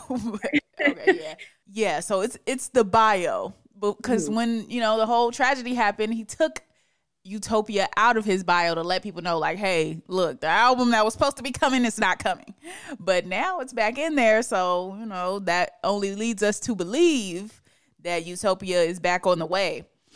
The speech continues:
Speaker 1: Now, I wanna know, do you think he is going to get pushback on this? 'Cause I think this was a little bit of a tester.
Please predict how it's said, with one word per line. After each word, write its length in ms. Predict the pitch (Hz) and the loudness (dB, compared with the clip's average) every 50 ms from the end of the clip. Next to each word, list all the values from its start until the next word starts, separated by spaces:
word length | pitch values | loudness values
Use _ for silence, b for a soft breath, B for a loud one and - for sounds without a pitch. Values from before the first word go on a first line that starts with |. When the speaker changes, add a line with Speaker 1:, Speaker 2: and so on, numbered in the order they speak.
| B 226 B _ - | B -18 B _ -12
Speaker 1:
Now, 480 | 180 190 185 180 175 170 165 165 - - | -6 -2 0 2 2 2 2 2 0 0
I 380 | - - 196 254 359 466 480 453 | 0 0 2 4 4 4 4 4
wanna 220 | 440 349 254 220 196 | 4 6 6 6 6
know, 340 | 175 165 170 170 170 175 | 6 4 4 4 4 2
do 120 | 180 180 202 | 2 0 -4
you 160 | 208 208 220 | -6 -6 -6
think 240 | 214 - 233 226 214 | -2 -2 -2 -2 -2
he 220 | - 247 240 240 233 | -2 -2 0 0 -2
is 120 | 226 208 | -4 -4
going 360 | 208 208 208 202 196 196 196 | -4 -4 -4 -2 -4 -4 -6
to 500 | - - 214 190 190 190 185 185 175 - _ _ _ _ _ _ _ _ _ 185 | -8 -8 -8 -8 -8 -8 -10 -10 -12 -14 _ _ _ _ _ _ _ _ _ -4
get 180 | 202 196 180 | -2 -2 -2
pushback 540 | - - - 320 349 339 - 214 180 185 - | -2 -4 -4 -2 -2 -2 0 0 0 0 0
on 160 | 175 165 160 | -2 -2 -2
this? 240 | 147 147 123 - - | -6 -8 -10 -10 -10
'Cause 120 | - 214 - | -6 -2 -2
I 100 | 254 453 - | -2 -2 0
think 160 | - 466 466 | -2 -2 -2
this 140 | 427 440 427 | -2 -4 -4
was 120 | - 415 392 | -4 -6 -4
a 100 | 381 359 | -4 -2
little 220 | 349 359 349 349 | -2 -2 -2 -2
bit 120 | 311 330 | -2 -2
of 80 | 320 294 | -2 -2
a 60 | 269 247 | -2 -4
tester. 600 | - - 302 277 285 - - - 170 - - | -2 0 0 0 0 -2 -6 -8 -8 -10 -10